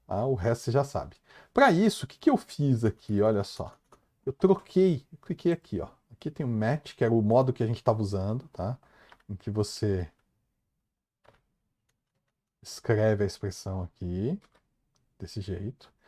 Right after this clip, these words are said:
E aqui tem um modo de substituição. Então, você escreve a expressão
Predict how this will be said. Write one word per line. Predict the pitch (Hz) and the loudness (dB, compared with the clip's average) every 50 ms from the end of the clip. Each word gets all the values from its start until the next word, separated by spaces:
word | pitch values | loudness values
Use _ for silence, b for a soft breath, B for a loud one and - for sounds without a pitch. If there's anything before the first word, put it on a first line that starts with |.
| b b b b b b | b b b b b b
E | - 156 | 0 0
aqui | 139 139 190 | 2 2 4
tem | 156 208 202 | 4 6 6
um | 190 | 6
modo | 185 170 180 202 196 196 | 8 8 8 8 8 6
de | 180 185 | 6 4
substituição. | 185 - - - 269 311 240 - - 240 - - 247 226 - - - 151 135 127 | 0 -2 -4 -4 -2 -2 -2 -4 -6 -8 -4 -2 0 0 0 0 0 2 2 2
Então, | 117 120 - 131 127 123 - | 2 2 0 -2 -2 -2 -6
você | - - 147 135 | -6 -4 -4 -4
escreve | 135 - - - 151 151 156 147 | -4 -4 0 4 4 6 6 4
a | |
expressão | 143 - - 151 147 - - - 135 143 185 233 - | 2 2 2 0 0 0 0 0 2 2 2 0 -4